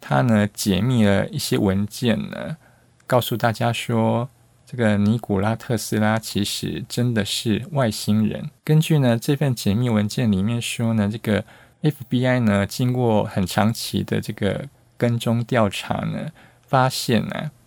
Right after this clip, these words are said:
这个尼古拉特斯拉其实是从金星来的。说呢，在十九世纪的时候啊，有这个金星人呢，把尼古拉特斯拉呢，从金星带到了地球，交给这个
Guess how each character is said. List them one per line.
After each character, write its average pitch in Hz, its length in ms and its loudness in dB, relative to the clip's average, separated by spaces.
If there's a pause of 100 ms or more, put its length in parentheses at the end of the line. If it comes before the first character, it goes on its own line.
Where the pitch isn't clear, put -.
(200)
这 - 120 -10
个 110 280 2
尼 107 220 4
古 - 200 -4
拉 110 160 4
特 120 220 0
斯 - 200 -4
拉 110 220 2
其 110 260 -2
实 113 140 -4
是 113 380 -2
从 101 440 -2
金 113 280 0
星 110 360 -2
来 - 280 -2
的。 - 180 -10 (180)
说 139 280 -2
呢， 117 200 2
在 127 160 -2
十 123 200 -2
九 160 180 0
世 - 180 -4
纪 113 200 -4
的 107 100 0
时 - 220 -6
候 113 240 -2
啊， - 240 -2 (540)
有 107 120 0
这 127 140 -4
个 120 80 0
金 139 260 0
星 131 300 0
人 101 240 2
呢， 107 200 0
把 95 240 0 (280)
尼 117 100 0
古 110 180 -2
拉 107 120 0
特 117 200 -4
斯 - 200 -6
拉 110 200 0
呢， 101 160 0
从 101 280 -4
金 120 260 -2
星 117 400 -4 (100)
带 120 140 -2
到 117 180 -2
了 101 120 0
地 110 280 0
球， 95 360 -4
交 113 240 -2
给 104 180 -4
这 101 140 -6
个 92 400 -6